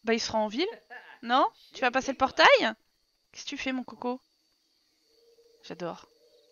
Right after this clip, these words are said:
Ça me fait tellement rire, ces, ces squelettes, putain, c'est tellement drôle. Nous sommes le premier jour de l'automne. Voilà, voilà, et il co-, recommence à pleuvoir. Tu vas me gratouiller ça. Il commence à avoir faim et besoin de se laver.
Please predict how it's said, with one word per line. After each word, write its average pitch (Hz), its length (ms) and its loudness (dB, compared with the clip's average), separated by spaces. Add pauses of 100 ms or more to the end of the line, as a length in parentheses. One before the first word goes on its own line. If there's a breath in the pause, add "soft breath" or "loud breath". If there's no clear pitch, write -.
(180)
Ça - 120 -18
me 185 60 -14
fait - 120 -12
tellement 196 320 -6
rire, 185 240 -6
ces, - 140 -12
ces 175 240 -16
squelettes, - 560 -10
putain, - 300 -14
c'est - 140 -18
tellement 208 220 -6
drôle. 185 300 -14 (960 soft breath)
Nous 330 120 0
sommes 539 460 4 (340)
le 453 300 6
premier 392 440 2
jour 370 280 -4
de 359 100 -2
l'automne. 302 1120 6 (200)
Voilà, 269 440 2
voilà, 277 480 6
et 247 120 0
il 262 100 -2
co-, 262 200 -6
recommence 277 600 -2
à 262 80 -4
pleuvoir. 220 800 2 (640 soft breath)
Tu - 140 -8
vas 254 100 0
me 269 180 0
gratouiller 294 580 2
ça. 285 280 4 (720)
Il 233 60 -8
commence 226 300 -2
à 233 60 6
avoir 214 200 8
faim 240 200 0
et 226 120 0
besoin 214 320 -4
de 277 40 -2
se - 140 -4
laver. 220 340 0